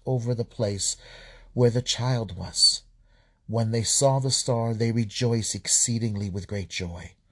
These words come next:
And going into the house, they saw the child with Mary his mother, and they fell down and worshipped him. Then opening their treasures, they offered him gifts of gold and frankincense and myrrh.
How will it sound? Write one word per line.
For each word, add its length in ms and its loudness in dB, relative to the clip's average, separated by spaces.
And 180 2
going 260 2
into 160 -2
the 240 -6
house, 220 -2
they 160 -4
saw 400 0
the 80 -8
child 560 -8
with 180 2
Mary 380 2
his 260 -2
mother, 460 -4
and 120 -4
they 120 2
fell 340 2
down 300 2
and 120 -4
worshipped 400 -4
him. 260 -10
Then 360 4
opening 580 2
their 400 2
treasures, 560 -4
they 240 -4
offered 360 -2
him 280 -4
gifts 360 0
of 240 -4
gold 460 2
and 160 -4
frankincense 880 -2
and 180 -2
myrrh. 300 -4